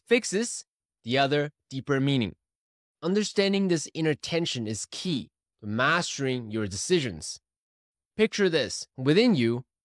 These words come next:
there's a lower self driven by survival instincts. It's impulsive, craving quick satisfaction, comfort, pleasure, avoidance of pain. It can feel overwhelming, constantly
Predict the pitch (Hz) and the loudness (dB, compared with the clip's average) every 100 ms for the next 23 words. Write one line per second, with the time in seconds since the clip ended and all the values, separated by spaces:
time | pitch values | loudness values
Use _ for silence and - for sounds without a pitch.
0 | _ - 147 139 135 175 180 - 196 120 | _ -2 2 2 4 4 4 2 0 0
1 | 69 - _ - 139 151 143 131 127 - | -2 -14 _ -8 -2 0 2 0 -2 -2
2 | 123 127 110 113 131 - - - - - | 0 0 -2 -4 -6 -8 -12 -16 -20 -20
3 | _ _ 98 113 107 - 175 180 - 156 | _ _ -6 -4 -4 -2 0 0 0 2
4 | 147 139 - 123 117 113 104 120 107 _ | 2 0 -6 -2 -2 -2 -6 -8 -10 _
5 | - - 104 104 - - 185 170 - 165 | -16 -4 -4 -4 -4 0 0 0 0 2
6 | 151 151 _ _ _ - 180 185 - 101 | 0 -4 _ _ _ 0 0 0 -2 -4
7 | 85 - 175 165 120 82 _ 107 113 160 | -4 -2 0 2 -2 -6 _ -10 0 0
8 | 156 160 147 120 - 185 104 - _ _ | 2 -2 -2 -6 -4 -2 -2 -6 _ _
9 | _ _ _ - 127 143 127 160 151 156 | _ _ _ -10 -2 -2 2 2 2 2
10 | 143 135 139 156 147 90 73 _ _ _ | 2 4 4 4 2 -2 -8 _ _ _
11 | - 180 196 - 170 143 135 | -4 0 0 0 -2 0 -2